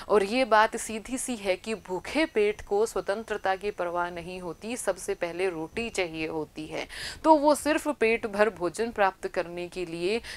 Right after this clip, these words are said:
सिर्फ अपने परिवार को पेट भर के भोजन खिलाने के लिए किसी भी प्रकार के कार्य करने को तैयार होता है, अर्थात एक गुलाम की तरह है उससे कार्य करवाया जाता, जा सकता है। अर्थात आर्थिक उसकी गरीबी,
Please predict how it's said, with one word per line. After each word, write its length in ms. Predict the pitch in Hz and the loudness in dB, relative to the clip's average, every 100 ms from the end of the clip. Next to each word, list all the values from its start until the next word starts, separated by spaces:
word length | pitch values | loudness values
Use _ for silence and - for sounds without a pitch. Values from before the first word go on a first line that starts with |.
| - | -4
सिर्फ 240 | 254 254 254 | -2 0 2
अपने 360 | 214 202 202 | 2 2 -2
परिवार 600 | 202 185 175 170 180 220 | 0 0 2 6 8 8
को 220 | 233 202 214 | 6 2 2
पेट 380 | 196 202 226 | 2 2 2
भर 220 | 214 185 175 | 0 0 -2
के 200 | 196 202 | -4 -6
भोजन 460 | 170 170 190 240 | -4 -2 -2 -2
खिलाने 540 | 247 196 165 160 190 214 | -4 -4 -4 -2 -4 -2
के 180 | 208 | -2
लिए 340 | 185 170 170 214 - - | -2 -2 -2 -2 -6 -6
किसी 260 | 220 - 254 | -4 -2 -2
भी 140 | 277 | -2
प्रकार 460 | 277 208 190 180 185 | 0 2 6 8 6
के 160 | 220 214 | 2 0
कार्य 420 | 175 175 202 214 | 2 0 2 0
करने 340 | 180 170 170 | -2 -6 -6
को 180 | 160 202 | -4 -4
तैयार 500 | 196 160 160 160 180 | -2 -2 2 4 4
होता 300 | 185 175 180 | 0 2 2
है, 260 | 180 208 - | 4 4 2
अर्थात 640 | 185 170 - 196 208 226 | 0 -2 6 8 8 4
एक 300 | 185 196 214 | -2 -2 -4
गुलाम 600 | 165 175 170 170 226 269 | -6 -6 -2 0 0 0
की 180 | 277 262 | -2 -2
तरह 260 | 185 175 | 0 2
है 240 | 170 180 - | 2 2 0
उससे 340 | - - 180 | -2 -6 -6
कार्य 460 | 175 160 156 180 226 | -2 -4 -2 -2 0
करवाया 500 | 196 170 156 156 143 | 0 0 -2 -4 -4
जाता, 380 | 139 151 160 - 160 | -4 -6 -8 -12 -4
जा 160 | 170 170 | 2 2
सकता 360 | 170 165 - 151 | 2 -6 -6 -4
है। 240 | 151 - - - - - | -4 -8 -10 -10 -10 4
अर्थात 520 | - 233 - 247 302 - 294 - - | 6 6 8 10 10 8 -6 -2 8
आर्थिक 540 | 208 226 - 320 - | 10 10 6 0 0
उसकी 340 | 220 - 233 208 | -2 -2 -4 -2
गरीबी, 580 | 190 190 185 180 208 | 0 0 -2 -2 -4